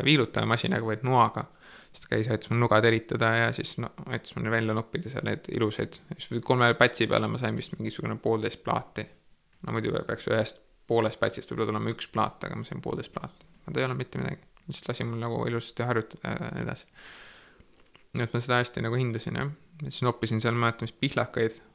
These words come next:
Noppisin seal, ma ei tea, üleval seal, klubi Bon Bon oli seal üleval, siis seal noppisin neid pihlakaid, äh, selle snapsu jaoks, mida Toomas Hendrik Ilves käis siis, äh, seal nautimas, kui mingid suuremad üritused olid.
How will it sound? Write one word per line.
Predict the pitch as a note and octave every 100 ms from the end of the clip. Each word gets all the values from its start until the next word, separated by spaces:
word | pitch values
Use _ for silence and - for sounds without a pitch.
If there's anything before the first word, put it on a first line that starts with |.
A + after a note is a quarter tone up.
| _
Noppisin | A#2+ - - B2 A#2
seal, | A#2+ A#2 A#2
ma | C3
ei | -
tea, | - A2
üleval | A2 G#2+ G#2+ G#2+
seal, | - A2+ A2+ - - -
klubi | - A#2+ A2+
Bon | A#2+ A#2
Bon | A2 A#2+ A2
oli | G#2+
seal | A2+ A2
üleval, | - B2 A2+ A2+ B2
siis | - B2+ -
seal | A#2
noppisin | A2+ - E3+
neid | A#2+
pihlakaid, | C3 C#3 A#2 - - - A2+
äh, | A#2
selle | - - - - - - - -
snapsu | - C3+ -
jaoks, | A2 -
mida | A2 G#2+
Toomas | A#2+ A2+ G#2+
Hendrik | A#2 - -
Ilves | A#2+ A2
käis | - -
siis, | - -
äh, | A#2 - -
seal | -
nautimas, | A2 A2+ - - A2 - -
kui | A2+
mingid | A2+ -
suuremad | A#2 A#2
üritused | A#2 A2+ -
olid. | A2 A#2